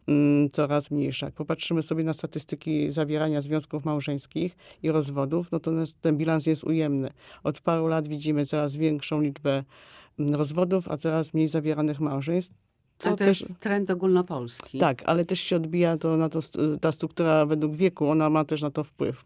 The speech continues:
Speaker 1: bo tych potencjalnych nowożeńców, czyli takich osób między dwudziestym piątym a trzydziestym piątym rokiem życia, jest też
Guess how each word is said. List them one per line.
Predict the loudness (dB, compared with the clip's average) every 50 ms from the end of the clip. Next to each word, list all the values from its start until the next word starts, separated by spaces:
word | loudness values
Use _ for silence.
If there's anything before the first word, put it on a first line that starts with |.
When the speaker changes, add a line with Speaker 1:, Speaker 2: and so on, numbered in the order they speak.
| _
Speaker 1:
bo | -2 0 0 0 -2
tych | -4 -6 0
potencjalnych | 0 0 2 2 -2 0 0 0 2 2 2 2
nowożeńców, | 0 0 0 2 0 2 2 2 0 0 0 -4 -4 -4 -4
czyli | -6 -4 -4
takich | -4 -6 -8 -6 -8
osób | -6 -6 -6 -6 -4 -2
między | 0 -2 -2 0 -2 -4 -4 -4 -12 -20 -20 -20 -20 -20 -20 _ -8
dwudziestym | -6 -2 0 0 -2 2 0 0 0
piątym | 2 2 2 2 2 0 0 -2 0 0 0
a | 0 0 -2 -2 -4
trzydziestym | -6 -6 -8 -4 -4 -4 -2 0 -2 -2
piątym | 0 -2 -2 -2 -2 -2 -2
rokiem | -2 -2 -4 -4 -4
życia, | -4 -6 -6 -4
jest | -6 -6 -6
też | -8 -10 -10 -10